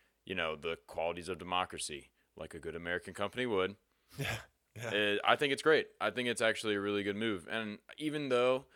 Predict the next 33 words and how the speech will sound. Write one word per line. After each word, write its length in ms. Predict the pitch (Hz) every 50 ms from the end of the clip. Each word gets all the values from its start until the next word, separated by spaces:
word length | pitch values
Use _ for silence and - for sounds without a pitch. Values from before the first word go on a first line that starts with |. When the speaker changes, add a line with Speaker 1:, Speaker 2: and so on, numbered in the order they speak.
| - _ _
Speaker 1:
that 380 | - 107 107 104 98 85 - - _ _ _ _ _ _ _ -
this 200 | 101 117 113 -
is 120 | 123 104 104
all 480 | 98 98 107 107 107 107 107 104 101 -
most 420 | - 113 113 117 120 123 107 98 101
likely 400 | 104 104 104 98 - 107 107 107
a 60 | 104
result 480 | 101 98 87 - 98 92 95 98 - -
of 120 | 92 87 95
all 100 | 92 95
the 60 | 87 80
pressure 440 | - - - 90 90 - - 98 92
that 160 | 90 85 -
social 280 | - 92 90 - 90 87
media 280 | 85 85 90 95 98 90
outlets 320 | 92 98 98 95 - -
were 100 | 92 90
under 420 | 95 101 98 101 107 107 104 104 - - - - _ -
after, 500 | - 85 85 - - 92 85 85 82 - - - - _ _ _ _ -
um, 440 | - 82 82 80 80 78 78 76 73 - - _ _ _ _ _ _ _ _ _ _ _ _ _ _ -
you 140 | 107 92
know, 140 | 87 82 82
Russia 360 | 82 87 90 90 - - 92
was 180 | 87 87 85 78
investigated 680 | 82 80 78 82 82 - - 90 80 85 85 82 87 -
for 140 | - 80 62
interfering 420 | 80 85 82 76 - 82 82 82
with 100 | 82 78
the 60 | -
twenty 220 | - - 80 80 80
sixteen 360 | - 85 82 - - 87 82
election. 500 | 78 67 69 80 - - 107 110 110 113 - _ _ _ _ _ _ _ _ _ -
Um, 440 | 85 85 85 80 80 78 78 76